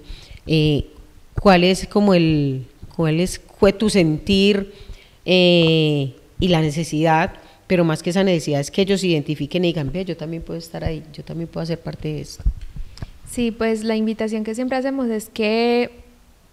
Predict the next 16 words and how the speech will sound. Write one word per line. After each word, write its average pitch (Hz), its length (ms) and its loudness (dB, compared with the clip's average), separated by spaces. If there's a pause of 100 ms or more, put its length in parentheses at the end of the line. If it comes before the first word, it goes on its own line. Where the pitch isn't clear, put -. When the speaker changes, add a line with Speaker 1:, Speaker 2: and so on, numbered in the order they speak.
(240)
Speaker 2:
hay 226 120 0
que 262 140 -4
buscar 240 340 -4
más 202 160 -4
oportunidades. 196 880 -4 (380)
Las 208 160 0
mujeres 233 520 0
y 233 60 -2
los 208 140 -2
artistas 202 540 -6
plásticos 233 760 -2 (300)
nos 208 100 -2
merecemos 208 540 2
muchas 240 420 -2
más 226 220 -2
oportunidades 196 960 -4